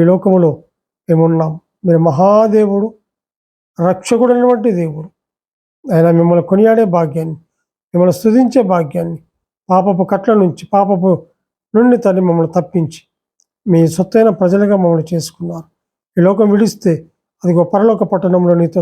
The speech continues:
సదాకాలం మేము ఉంటామని ఆ గొప్ప శుభప్రదమైన నిరీక్షణ మీరు మాకు అనుగ్రహించినందుకే స్తుతులు, స్తోత్రములు చెల్లించుకుంటూ మా రక్షకుడైన యేసుక్రీస్తు నామమున స్తుతించి ప్రార్థన చేసి వేడుకుంటున్నాము మా ప్రియ పరలోకపు తండ్రి.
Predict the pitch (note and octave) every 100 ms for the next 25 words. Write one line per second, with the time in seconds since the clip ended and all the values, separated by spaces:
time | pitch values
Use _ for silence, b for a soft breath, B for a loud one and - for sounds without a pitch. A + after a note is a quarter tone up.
0 | - F#3 G3 G#3 A3 G#3 F3+ E3 D#3+ F#3
1 | F3+ - _ _ _ _ - E3+ G#3+ G#3+
2 | A#3 G3+ G#3 A#3 A#3 G#3+ G3+ F#3 F#3 G#3
3 | - A3 F#3+ E3+ E3+ D3+ G3+ G3+ G3 E3+
4 | F#3 F3 F3 E3+ _ _ _ _ _ -
5 | A3 A3 G#3+ G#3+ A3+ B3+ C4+ A#3+ A3 F3+
6 | E3 D3+ - D#3+ C#3 _ _ _ _ _
7 | _ _ _ - E3+ G3+ G3 G#3 F#3 F3+
8 | G#3 G3+ B3+ A#3+ G3+ - D#3+ D#3+ E3 E3+
9 | E3 _ _ _ _ _ - - A#3 D4
10 | - C4 F#3+ F#3 F3+ F3+ E3 D#3 F3 E3+
11 | F#3 E3 E3+ F#3 A3 G#3 E3+ E3+ E3 D#3+
12 | - _ _ _ _ F#3+ E3 E3 E3 D#3
13 | - D#3 D3+ D#3